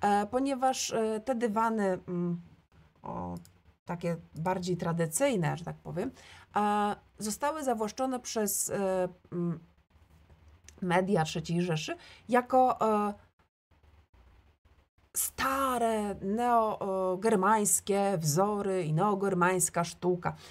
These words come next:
No, nie miało to nic wspólnego z prawdą,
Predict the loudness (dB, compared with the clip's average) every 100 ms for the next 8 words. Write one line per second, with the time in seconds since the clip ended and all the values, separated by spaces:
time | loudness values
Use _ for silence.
0 | -12 0 0 0 -10 -12 _ -20 -20 _
1 | _ _ _ _ _ _ _ _ _ _
2 | -8 -4 2 6 6 6 2 0 -2 -2
3 | 0 0 0 2 4 4 4 4 0